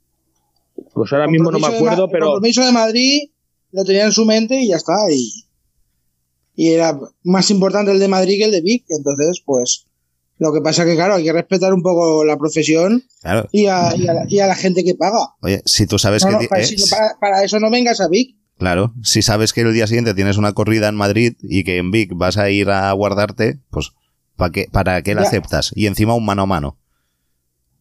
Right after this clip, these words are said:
Speaker 2: Ya para empezar, cuando se anunciaron los carteles ya sobraba ahí en la feria. Pero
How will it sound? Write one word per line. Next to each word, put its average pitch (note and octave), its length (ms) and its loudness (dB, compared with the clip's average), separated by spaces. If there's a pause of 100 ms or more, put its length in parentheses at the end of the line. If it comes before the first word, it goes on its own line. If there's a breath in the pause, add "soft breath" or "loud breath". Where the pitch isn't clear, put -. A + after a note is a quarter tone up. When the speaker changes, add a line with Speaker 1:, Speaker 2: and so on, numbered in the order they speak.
(140)
Speaker 2:
Ya G#3 140 0
para B3 160 2
empezar, A#3+ 560 0
cuando G3+ 200 -2
se F#3+ 80 -4
anunciaron G3+ 280 2
los G#3+ 100 0
carteles G3+ 360 0
ya G#3 360 2 (160)
sobraba F3 480 0
ahí E3 180 4
en E3 100 2
la C3+ 80 -6
feria. C#3+ 340 -2 (460)
Pero C3+ 500 0